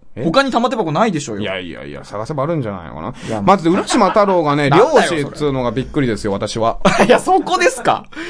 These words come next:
Speaker 1: じゃあ何なんだよ、したら。
Speaker 2: 釣り竿で漁師を、ね、
Speaker 1: いやいやいやいや、
Speaker 2: やるかっつったら。
Speaker 1: その頃のね、まあ、
Speaker 2: 大変。
Speaker 1: 一人の人は釣り竿でやってたんじゃない？
Speaker 2: 本当に。
Speaker 1: うん。
Speaker 2: まあ、ではね、今回のじゃあ、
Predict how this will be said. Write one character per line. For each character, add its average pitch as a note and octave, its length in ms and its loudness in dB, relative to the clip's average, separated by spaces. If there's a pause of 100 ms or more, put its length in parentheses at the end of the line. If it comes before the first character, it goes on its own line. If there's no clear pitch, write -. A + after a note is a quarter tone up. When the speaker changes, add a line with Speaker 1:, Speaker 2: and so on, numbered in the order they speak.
(120)
Speaker 1:
じ - 80 6
ゃ B3 40 8
あ - 20 2
何 D4 200 4
な C4+ 120 2
ん G3 80 -4
だ D3 80 0
よ、 C3 80 -2
し - 100 -12
た - 100 -8
ら。 - 140 -12 (100)
Speaker 2:
釣 B3 220 0
り D4+ 60 2
竿 D4 220 4
で B3+ 100 0
漁 A#3+ 220 2
師 - 180 -4
を、 G2+ 240 -2 (360)
ね、 C3 120 2
Speaker 1:
い D#3 40 6
や G#3 120 8
い G3+ 60 4
や F#3+ 100 2
い - 40 4
や C3 80 0
い - 40 2
や、 G3 60 2
Speaker 2:
や F#3 80 2
る E3+ 80 0
か C#3+ 80 4
っ - 20 0
つ C3+ 40 -6
っ - 20 -10
た D3+ 80 -4
ら。 E3 60 -4
Speaker 1:
そ F3 40 -2
の - 0 -
頃 G#3 240 2
の B2 120 -4
ね、 F#3 300 -4 (400)
ま G#2 280 -8
あ、 - 20 -12
Speaker 2:
大 - 80 -16
変。 G#2+ 100 -12
Speaker 1:
一 C#3 180 -4
人 C#3+ 100 -2
の A2+ 80 -6
人 - 160 -4
は A2 140 0
釣 A2+ 240 -12
り A#2 160 -10
竿 A#2+ 200 -2
で C3+ 60 -4
や A#2 80 -2
っ - 20 -8
て - 80 -20
た - 80 -4
ん - 20 -4
じ A2 60 -4
ゃ A2 40 -2
な C3 100 -2
い？ - 80 -12 (300)
Speaker 2:
本 A2+ 200 -8
当 G#2 100 -8
に。 F2+ 180 -8 (120)
Speaker 1:
う - 20 -10
ん。 A2 380 -10 (420)
Speaker 2:
ま C3+ 140 2
あ、 C#3 40 2
で D#3 120 2
は B2 180 0
ね、 G3 360 2 (420)
今 G#3 200 2
回 D#3+ 220 2
の A#2+ 120 -4
じ A#2+ 100 -6
ゃ G#2+ 200 -2
あ、 - 60 -8